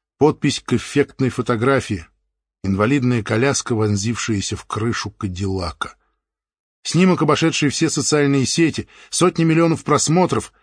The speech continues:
заполнение самого большого бассейна в мире и слух, в который никто не верил, будто бы так же, как при строительстве плотины затопляют деревню,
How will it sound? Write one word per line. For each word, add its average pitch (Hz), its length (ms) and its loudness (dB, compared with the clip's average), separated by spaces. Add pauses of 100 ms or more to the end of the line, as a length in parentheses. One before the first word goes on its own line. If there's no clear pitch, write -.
(220)
заполнение 135 640 2
самого 151 400 2
большого 131 460 2
бассейна 139 520 0
в 113 100 0
мире 143 380 2 (540)
и 110 80 0
слух, 156 420 0
в - 80 -16
который 123 380 0
никто 123 320 0
не 127 140 2
верил, 127 400 2 (480)
будто 120 280 -2
бы 113 140 0
так 143 260 2
же, 110 140 -2
как 104 200 -8
при 113 120 -4
строительстве 117 680 -2
плотины 120 520 -2
затопляют 107 580 -2
деревню, 120 500 0